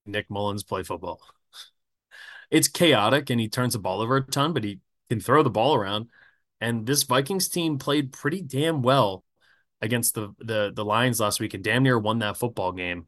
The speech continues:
The Packers almost lo-, lost to the Panthers.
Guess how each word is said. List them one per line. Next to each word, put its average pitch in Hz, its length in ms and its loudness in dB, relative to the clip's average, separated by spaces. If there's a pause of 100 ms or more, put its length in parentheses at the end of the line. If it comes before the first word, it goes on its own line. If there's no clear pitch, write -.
(520)
The - 60 -12
Packers 160 500 4
almost 117 280 2
lo-, 117 440 2
lost 127 240 4
to 120 80 -2
the 90 180 -10
Panthers. - 720 -6